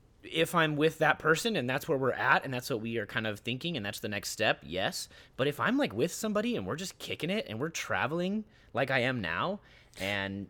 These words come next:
just living and just having a good time and don't wanna put, like, the brakes on that yet, then I'd be okay with that too. So for me, it's like, if it's the time, then yeah. I've kinda grown through a lot of stuff where I put too many expectations on my life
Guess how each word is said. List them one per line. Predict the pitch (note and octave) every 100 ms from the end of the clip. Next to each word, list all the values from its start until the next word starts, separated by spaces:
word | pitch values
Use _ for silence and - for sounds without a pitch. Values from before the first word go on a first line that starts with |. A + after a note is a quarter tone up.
| -
just | G2 C#3 -
living | G2+ A#2+ D3 E3+ F3+ F3+
and | G#2+ G2 F2 F2+
just | G2 -
having | G2 D#3
a | C#3
good | D#2 A#2+ B2+
time | - F#2+ B2+
and | C3+ F2
don't | F#2 A2+ -
wanna | G#2 G2
put, | - B2 G#2+
like, | F#2+ F2+ -
the | F#2+
brakes | F2+ F#2 A#2+
on | D#3+ E3+
that | F3+ E3
yet, | F3+ A3+ - - - -
then | G#2+
I'd | C3+
be | D3 G#2
okay | F2 F#3
with | A#2 -
that | A2 -
too. | - A3+ - - _ _ - - _ -
So | C#3
for | C3 B2
me, | E3+
it's | F3+ -
like, | A2 G2
if | A2+
it's | C3+ A#2
the | -
time, | - G2 A#2 F#3 A3+
then | G#2+ F2+
yeah. | B2 G2 C2 - - -
I've | G#2+
kinda | - G3
grown | A2+ A2+ A#2+ C3+ C3+
through | C3 A#2
a |
lot | F#2 F#2+ G#2+
of | G#2
stuff | - G#2+ -
where | F#2+
I |
put | F2 - -
too | A2+
many | A2+ A2+
expectations | G#2 - G2+ - G2 A#2+ G#2
on | G2
my | F2+ D#2+
life | D2+ D2 E3 -